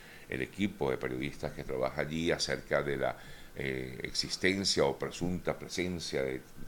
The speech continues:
ciudadanos del Tren de Aragua en Estados Unidos.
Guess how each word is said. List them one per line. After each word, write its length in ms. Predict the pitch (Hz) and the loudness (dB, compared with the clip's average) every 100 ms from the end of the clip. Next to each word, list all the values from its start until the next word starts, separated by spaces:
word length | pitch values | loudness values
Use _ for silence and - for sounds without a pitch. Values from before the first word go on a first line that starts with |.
| - - 50 - | -8 -8 -10 -4
ciudadanos 520 | 85 69 67 73 78 | 0 4 6 4 2
del 120 | 71 | 0
Tren 260 | 69 71 73 | 0 0 2
de 80 | |
Aragua 360 | 73 71 73 76 | 4 6 6 4
en 60 | 69 | 2
Estados 320 | 69 67 76 | 0 0 0
Unidos. 560 | 95 98 76 82 - | -2 0 2 2 0